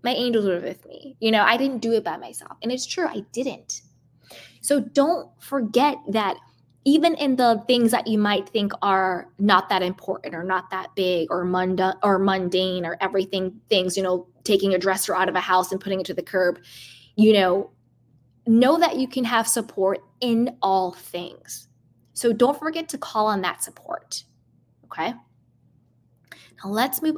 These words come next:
on to our second way. Okay, so the second way is the feminine secret to surrender. So this is kind of like the first one, but a little, but it goes a little bit deeper.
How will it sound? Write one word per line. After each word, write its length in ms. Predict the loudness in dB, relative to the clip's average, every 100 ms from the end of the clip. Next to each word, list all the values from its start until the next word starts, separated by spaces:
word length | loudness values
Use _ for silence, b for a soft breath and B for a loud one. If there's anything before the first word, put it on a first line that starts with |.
| -4
on 420 | -2 0 -2 -4
to 320 | -6 -4 -2
our 140 | -2 -4
second 340 | -6 -8 -16 -16
way. 240 | -14 -16 _ _ B B B B B -8
Okay, 220 | -2 -2
so 140 | 0 0
the 100 | 0
second 420 | 0 0 -2 -2
way 560 | 0 2 4 4 2 0
is 200 | 2 2 2
the 140 | -2 0 0
feminine 400 | 2 2 2 0
secret 560 | -2 -2 -2 -4 -4
to 200 | -4 -4
surrender. 1300 | -2 -2 -2 -2 -2 -2 -2 -2 -4 -4 -6 -8 -12 B B
So 140 | -4 0
this 160 | 2
is 100 | 2 0
kind 280 | -2 0
of 80 | 0
like 240 | 0 0 0
the 80 |
first 400 | -2 -2 -2 -2
one, 140 | -2 0
but 80 | 2
a 80 |
little, 200 | 4 2
but 200 | 2 -2 -2
it 100 | 4
goes 220 | 4 6
a 60 |
little 180 | 2 0
bit 300 | 0 -2 -8
deeper. 420 | -6 -4 -6 -10